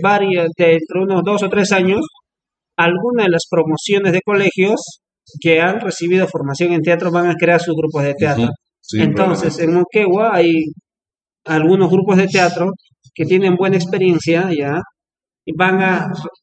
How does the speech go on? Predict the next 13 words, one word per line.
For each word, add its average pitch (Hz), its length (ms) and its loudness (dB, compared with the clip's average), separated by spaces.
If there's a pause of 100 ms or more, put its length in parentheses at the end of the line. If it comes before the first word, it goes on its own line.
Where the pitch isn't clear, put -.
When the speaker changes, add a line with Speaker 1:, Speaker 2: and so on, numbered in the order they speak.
(100)
Speaker 1:
van 180 200 0
a 185 80 0
mirar 170 440 0 (200)
con 151 160 -4
buenos 190 320 0
ojos 190 360 0
la 165 60 2
aparición 160 420 0
de 170 120 0
nuevos 190 340 2
grupos 175 280 0
de 147 100 2
teatro 147 400 -2